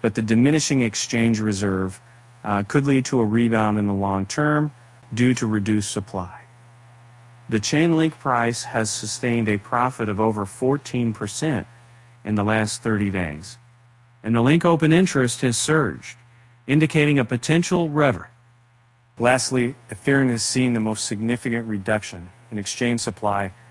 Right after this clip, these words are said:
among the three cryptocurrencies, dropping by eight point six percent. This decrease is viewed positively by bullish traders, indicating strong accumulation and potential for future price increases.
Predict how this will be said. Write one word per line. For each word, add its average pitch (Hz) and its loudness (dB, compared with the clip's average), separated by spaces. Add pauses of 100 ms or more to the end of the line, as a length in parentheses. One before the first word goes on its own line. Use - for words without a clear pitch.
(200)
among 110 -2
the 104 -4
three 151 2
cryptocurrencies, 123 -2 (420)
dropping 123 2
by 107 0
eight 131 -2
point 120 -6
six - -6
percent. 104 -6 (680)
This 143 2
decrease 160 2
is 139 -2
viewed 135 2
positively 147 2
by 120 0
bullish 131 -2
traders, 135 0 (200)
indicating 135 2
strong 139 0
accumulation 131 0
and 117 -4
potential 123 -2
for 117 -6
future 135 -2
price 120 0
increases. 110 -6